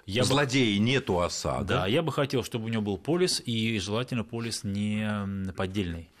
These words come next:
Speaker 2: А для того, чтобы у него был полис, нам нужно какую-то, наверное, никакие здесь пряники не играют, нужна такой висящий кнут в размере восьми тысяч рублей.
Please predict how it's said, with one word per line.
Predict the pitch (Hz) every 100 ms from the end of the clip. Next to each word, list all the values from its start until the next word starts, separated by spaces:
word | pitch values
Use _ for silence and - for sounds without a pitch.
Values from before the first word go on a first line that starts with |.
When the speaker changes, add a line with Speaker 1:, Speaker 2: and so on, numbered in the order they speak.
| -
Speaker 2:
А | 107
для | 98
того, | 107 120 123
чтобы | 107 95
у |
него | 92 90
был | 82 82
полис, | - 160 202 -
нам | 92 78
нужно | 82 78 85
какую-то, | 71 85 82 78
наверное, | 71 69 76 76 76 71 71 71 69 - -
никакие | 90 90 92 92 80
здесь | 85
пряники | - 95 78 78 85
не | 85
играют, | 82 123 196 208
нужна | 98 76 82 143 - - -
такой | - 110
висящий | 127 - - 208 180
кнут | - 147 82
в | 73
размере | 71 73 101 156
восьми | 139 73 - 104
тысяч | - - -
рублей. | 82 65